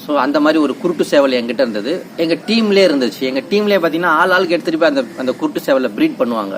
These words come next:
நல்லா ஈஞ்சங்கால் பட்டியில கால் பெசரா, அதுலயும் ஈஞ்சங்கால் பட்டியில கால் பெசரா இருக்கும். நல்ல ஒரு அழுத்தமான சேவல், ட-, ட்ரிபிள் பாடியில இருக்கும். நல்ல ஒரு மண்டைக்கட்டு, கல்வா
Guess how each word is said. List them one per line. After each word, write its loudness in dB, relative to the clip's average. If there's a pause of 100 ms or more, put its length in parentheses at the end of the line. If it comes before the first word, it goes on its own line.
(720)
நல்லா 2
ஈஞ்சங்கால் 2
பட்டியில 0
கால் 2
பெசரா, 0
அதுலயும் -2 (160)
ஈஞ்சங்கால் -2
பட்டியில -4
கால் -2
பெசரா 0
இருக்கும். -6 (1040)
நல்ல 4
ஒரு 6
அழுத்தமான 2
சேவல், 2
ட-, 4
ட்ரிபிள் 2
பாடியில 4
இருக்கும். -2
நல்ல 2
ஒரு 2
மண்டைக்கட்டு, -2
கல்வா 4